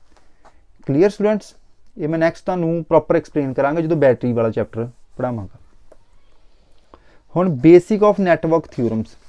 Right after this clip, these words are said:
basic of network theorems, ਇਹ ਬੜਾ ਹੀ ਇੰਪੋਰਟੈਂਟ ਹੈ, ਇਹਨੂੰ ਥੋੜ੍ਹਾ ਧਿਆਨ ਰੱਖਣ, ਅਹ, ਧਿਆਨ ਨਾਲ ਪੜ੍ਹਨਾ ਪੈਣਾ ਤੁਹਾਨੂੰ। ਸਭ ਤੋਂ ਪਹਿਲਾਂ ਨੈਟਵਰਕ ਟਰਮੀਨੋਲੋਜੀ। ਇੱਕ ਹੁੰਦੇ ਐਕਟਿਵ ਨੈਟਵਰਕ। ਐਕਟਿਵ ਨੈਟਵਰਕ ਉਹ ਹੁੰਦੇ ਨੇ,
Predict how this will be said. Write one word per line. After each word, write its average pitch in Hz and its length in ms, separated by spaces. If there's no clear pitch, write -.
basic 135 720
of 143 340
network 127 580
theorems, 139 480
ਇਹ 170 300
ਬੜਾ 147 340
ਹੀ 165 220
ਇੰਪੋਰਟੈਂਟ 147 520
ਹੈ, 151 180
ਇਹਨੂੰ 139 200
ਥੋੜ੍ਹਾ 131 220
ਧਿਆਨ 131 320
ਰੱਖਣ, 135 240
ਅਹ, 120 580
ਧਿਆਨ 135 180
ਨਾਲ 110 140
ਪੜ੍ਹਨਾ 113 280
ਪੈਣਾ 123 180
ਤੁਹਾਨੂੰ। 117 280
ਸਭ 175 180
ਤੋਂ 190 120
ਪਹਿਲਾਂ 202 180
ਨੈਟਵਰਕ 156 540
ਟਰਮੀਨੋਲੋਜੀ। 113 800
ਇੱਕ 156 160
ਹੁੰਦੇ 208 340
ਐਕਟਿਵ 160 340
ਨੈਟਵਰਕ। 104 480
ਐਕਟਿਵ 151 280
ਨੈਟਵਰਕ 180 440
ਉਹ 175 220
ਹੁੰਦੇ 175 260
ਨੇ, 190 240